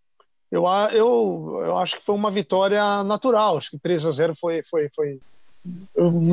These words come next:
eu, eu acreditava que ia ser mais ou menos isso mesmo, pelo que o Figueirense vinha apresentando, não pelo que o Fluminense tem, que o Fluminense também não tem aquele grande time,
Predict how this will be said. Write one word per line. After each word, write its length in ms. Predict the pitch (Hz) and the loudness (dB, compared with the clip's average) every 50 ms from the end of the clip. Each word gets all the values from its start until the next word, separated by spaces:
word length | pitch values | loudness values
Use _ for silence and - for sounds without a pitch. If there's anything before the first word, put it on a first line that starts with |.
| 185 202 - | 4 4 4
eu, 300 | 214 220 233 277 427 - - - - - - 240 - - - - - - - - - - - - - - - - - - 294 294 | 2 2 2 0 0 -2 -8 -16 -20 -16 -16 -16 -16 -18 -20 -20 -20 -20 -20 -20 -20 -20 -20 -20 -20 -20 -20 -20 -20 -20 -16 -4
eu 120 | 240 202 214 | -2 0 0
acreditava 520 | 233 - 233 226 226 226 - 247 247 226 | 2 2 2 0 0 2 2 0 0 0
que 100 | 208 262 | 0 0
ia 60 | 247 | 0
ser 120 | - - 262 | 2 2 2
mais 200 | 254 254 233 196 | 2 2 2 2
ou 60 | 240 | 2
menos 220 | 247 254 240 208 202 | 2 2 2 2 0
isso 180 | 233 190 202 | 0 0 0
mesmo, 360 | 202 202 202 190 156 135 143 135 | 2 2 2 2 0 -2 -6 -6
pelo 240 | - 170 160 156 | -4 -2 -2 -4
que 80 | - - | -4 -8
o 40 | - | -12
Figueirense 400 | - 160 165 165 170 156 - 151 | -6 -4 -2 -2 -2 -4 -6 -8
vinha 480 | 147 170 180 175 170 165 156 135 120 - _ _ _ _ _ _ _ _ _ _ _ _ _ | -6 -4 -2 0 0 0 -2 -4 -6 -10 _ _ _ _ _ _ _ _ _ _ _ _ _
apresentando, 920 | - 147 - 185 185 170 143 165 170 160 131 - 170 196 220 247 226 254 254 | -12 -8 -2 0 0 0 0 0 -2 -2 0 0 0 2 2 0 0 2 2
não 180 | 240 294 381 | 2 0 0
pelo 220 | - 427 370 330 254 | 0 2 2 2 2
que 80 | 294 | 2
o 60 | 294 226 | 0 0
Fluminense 580 | - 294 294 285 277 254 269 269 - - 247 | 0 0 2 2 2 2 2 0 -2 -4 -4
tem, 240 | - 254 240 208 160 | 0 0 0 0 0
que 80 | - _ | -4 _
o 40 | |
Fluminense 320 | _ 180 180 196 226 220 - | _ -4 -2 0 -2 0 -2
também 180 | 233 240 269 | -4 -4 -4
não 160 | 269 254 226 180 | -4 -4 -6 -2
tem 200 | - 226 233 226 | 0 0 0 0
aquele 240 | 190 185 214 208 | 0 0 -2 0
grande 340 | 190 190 202 208 208 214 196 | 0 0 0 0 0 -2 -4
time, 260 | - 190 170 147 131 | -2 -2 -2 -2 -2